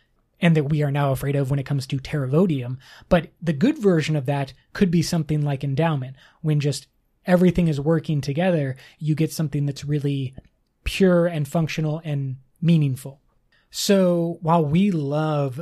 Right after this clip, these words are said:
the relationship between Rabaniel and Navani, we do know that this Rhythm of War notebook is eventually going to get into the hands of El,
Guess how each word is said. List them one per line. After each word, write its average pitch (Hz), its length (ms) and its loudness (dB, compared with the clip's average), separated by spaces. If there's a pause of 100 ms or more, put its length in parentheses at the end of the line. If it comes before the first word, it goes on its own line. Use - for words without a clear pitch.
the 151 100 -4
relationship 139 720 -4
between 135 560 -4
Rabaniel 135 880 -4
and 131 600 -4 (500)
Navani, 147 760 -2 (580)
we 147 420 0
do 156 360 2
know 139 480 0 (200)
that 143 260 -4
this 151 460 0 (140)
Rhythm 143 380 2
of 131 180 -6
War 139 440 0 (200)
notebook 139 680 -4 (520)
is 165 160 2
eventually 147 920 0 (200)
going 147 260 0
to 131 80 -8
get 135 160 -2
into 135 180 -4
the 135 80 -6
hands 143 540 -4 (120)
of 147 360 -2 (120)
El, 127 440 -6